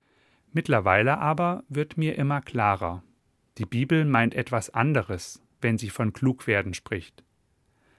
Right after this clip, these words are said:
Nämlich mit dem Wissen um meine Begrenztheit und Vergänglichkeit so zu leben, dass ich jeden einzelnen Tag, jeden einzelnen Augenblick meines Lebens,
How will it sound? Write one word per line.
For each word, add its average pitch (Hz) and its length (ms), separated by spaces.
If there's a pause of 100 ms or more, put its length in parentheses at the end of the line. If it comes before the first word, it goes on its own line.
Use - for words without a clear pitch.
(260)
Nämlich 117 560 (520)
mit 151 140
dem 131 180
Wissen 214 460
um 143 220
meine 135 280
Begrenztheit 156 800
und 131 160
Vergänglichkeit 143 920
so 127 200
zu - 200
leben, 120 480 (580)
dass 107 200
ich 120 140
jeden 165 320
einzelnen 151 600
Tag, 110 400 (220)
jeden 151 340
einzelnen 175 580
Augenblick 147 600
meines 110 320
Lebens, 113 560